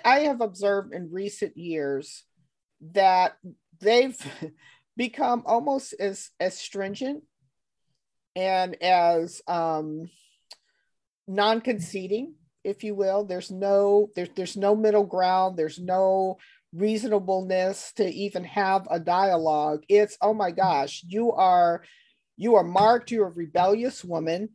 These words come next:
if you take this position." And we're talking about people who are not taking the position of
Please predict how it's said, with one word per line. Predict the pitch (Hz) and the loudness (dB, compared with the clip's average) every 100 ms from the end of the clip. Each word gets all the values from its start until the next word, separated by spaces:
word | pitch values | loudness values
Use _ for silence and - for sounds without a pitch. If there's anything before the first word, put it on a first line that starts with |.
| _ _ _ - | _ _ _ 4
if | 202 208 | 6 6
you | 247 | -2
take | 240 214 202 | 0 -2 0
this | 208 | -2
position." | - 202 233 277 - 120 _ _ - | -2 -6 -4 -4 -6 -12 _ _ 0
And | 220 | 2
we're | 233 | 4
talking | 247 349 427 415 320 | 4 2 4 4 4
about | 220 208 202 - | 4 4 4 0
people | 254 - 208 | -10 -2 -2
who | 226 202 | 0 -4
are | |
not | 175 190 262 294 | -2 0 0 0
taking | 247 208 202 180 | -2 -2 -4 -10
the | 170 | -10
position | - 165 160 135 - 139 185 _ _ _ - | -10 -10 -6 -8 -8 -10 -10 _ _ _ 2
of | 185 180 175 160 165 | 6 8 8 6 0